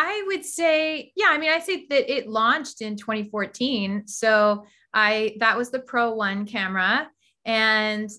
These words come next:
the Pro Two camera is the next generation of that camera. However, it has, it, the, you know, the, the form factor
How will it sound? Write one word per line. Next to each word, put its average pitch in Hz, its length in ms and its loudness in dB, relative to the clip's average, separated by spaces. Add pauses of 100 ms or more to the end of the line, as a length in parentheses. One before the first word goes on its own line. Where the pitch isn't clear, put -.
the 233 60 -4
Pro 262 240 4
Two 311 220 -4
camera 226 800 2
is 214 380 -4
the 214 180 -2
next 208 320 0
generation 196 500 -4
of 190 120 -4
that 185 260 0
camera. 190 680 0 (400)
However, 226 920 0
it 226 260 -4
has, 233 580 0 (540)
it, 240 140 0 (180)
the, 247 260 0
you 294 60 -6
know, 208 160 -4 (320)
the, 220 460 2
the 220 80 -6
form 269 480 2
factor 202 720 0